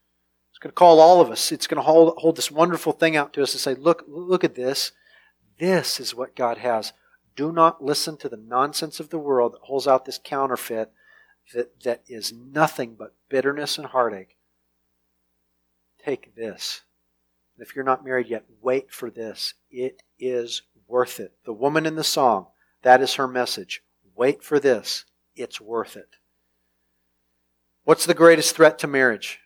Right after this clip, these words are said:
What is the greatest threat to marriage? We could ask a different question. I'm gonna ask a different question. It's got the same answer. A different question is, what's the greatest impediment to the credibility of the gospel in our day?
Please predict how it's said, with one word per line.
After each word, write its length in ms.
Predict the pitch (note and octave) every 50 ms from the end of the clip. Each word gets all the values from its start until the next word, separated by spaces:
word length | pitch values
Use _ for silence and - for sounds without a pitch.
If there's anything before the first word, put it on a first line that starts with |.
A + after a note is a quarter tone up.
| _ _ _ _
What 160 | C#3+ E3+ F3
is 120 | F3 E3+
the 80 | - D#3+
greatest 360 | - D#3 D3 D3 C#3 - -
threat 180 | - C3+ - -
to 60 | -
marriage? 500 | B2+ A#2+ A2+ A2 G#2 F#2+ - - - - _ _ _ _ _ _ _ _ _ _ _ _ _ _ _ _ _ _ -
We 80 | D3+
could 140 | - G3 F3+
ask 260 | E3+ E3 E3+ - -
a 60 | E3+
different 440 | - - - F3 E3+ - G3+ G3+ -
question. 420 | - F#3+ F#3+ F#3 F#3 - - G3 F#3+
I'm 120 | F#3 F#3
gonna 100 | F#3 F3+
ask 200 | E3 D#3+ - -
a 40 | D#3+
different 340 | - E3 E3+ - F#3+ F3 -
question. 360 | - F3+ F3 F3+ - F#3 E3+
It's 140 | D3+ - -
got 220 | - F3 E3+ F3
the 60 | -
same 300 | C#3+ - - E3 D#3+ D#3
answer. 460 | D3+ D3 D3 - - - A2+ F#2 - _ _ _ _ - _
A 40 | -
different 360 | - - F3+ F3+ - G3+ G3
question 380 | - F#3 F3 E3+ - - E3+ D#3+
is, 200 | D#3 D3+ D3 - - - - -
what's 280 | D3+ F3+ G3 F#3+ -
the 100 | F3 E3+
greatest 580 | - - C#3 D#3 E3+ F3+ G3 G#3 G#3 - - -
impediment 760 | G3+ E3 D3+ C#3+ - - G3 G3+ G3 F#3 D#3+ C#3 B2 - -
to 80 | - D3
the 100 | - C3+
credibility 800 | - - F#3 F3 D#3 D3+ - E3 E3+ F3 E3+ E3 C#3 C#3 C3 B2+
of 120 | B2 -
the 100 | - A#2+
gospel 520 | - C#3+ C#3+ C#3+ D3 - - - C#3+ B2+
in 80 | B2+ B2+
our 140 | B2+ B2 A#2+
day? 300 | B2 A#2+ G#2+ F#2 -